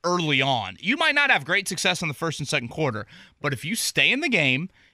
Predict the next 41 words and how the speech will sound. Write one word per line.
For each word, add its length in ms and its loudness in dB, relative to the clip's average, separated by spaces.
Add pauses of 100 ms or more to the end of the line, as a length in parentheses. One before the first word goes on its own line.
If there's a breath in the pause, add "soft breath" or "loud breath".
if 120 -4
you 260 -2
create 460 2
kind 180 -2
of 80 -2
a 60 0
one-possession 880 0
affair, 640 0 (320 soft breath)
what 400 -2
do 100 0
they 220 2
then 240 0
look 260 -4
like 280 0
in 140 -4
the 80 -4
third 360 -2
quarter 340 -2
and 200 -2
the 40 -2
fourth 360 -4
quarter, 340 -6 (160)
coming 320 2
back 160 2
from 180 -4
London, 460 -4
playing 320 2
in 80 0
some 140 -6
eighty 280 2
degree 380 -6
heat? 280 -6 (320 soft breath)
That 300 0
was 180 -2
something 520 -2
I 120 0
wanted 440 -2
to 100 -4
see, 460 0 (260 loud breath)
not 460 2
saying, 480 2